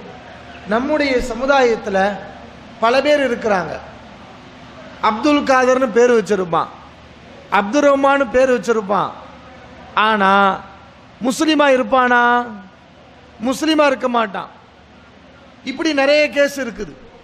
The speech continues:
முஸ்லிம் என்ற இந்த வட்டத்துல பாத்தீங்கன்னா அதிகமானவர்கள் உண்மை முஸ்லிம்களா வாழ்றது இல்ல.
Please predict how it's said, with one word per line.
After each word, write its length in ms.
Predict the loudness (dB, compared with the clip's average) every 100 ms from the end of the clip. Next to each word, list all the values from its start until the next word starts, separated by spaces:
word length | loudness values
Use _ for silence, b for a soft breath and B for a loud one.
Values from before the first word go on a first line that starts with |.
| -20 -20 -20 -20 -20 -20 -20 -20 -20 -8
முஸ்லிம் 480 | -8 -4 -2 0
என்ற 300 | 2 2 2
இந்த 140 | 2 2
வட்டத்துல 440 | 2 -2 -4 -2 2
பாத்தீங்கன்னா 760 | 0 0 -6 -8 -4 -4 -4 -8 -14 -20 -20 -20 -20 -14 -4
அதிகமானவர்கள் 1200 | -4 -2 -2 2 2 2 0 0 -2 -4 -4 -8 -14 -20 -20 -20 -20 -12
உண்மை 400 | -8 -4 -2 -2
முஸ்லிம்களா 600 | -4 -8 -8 -6 -2 2 2
வாழ்றது 460 | 2 2 0 0
இல்ல. 260 | -2 -6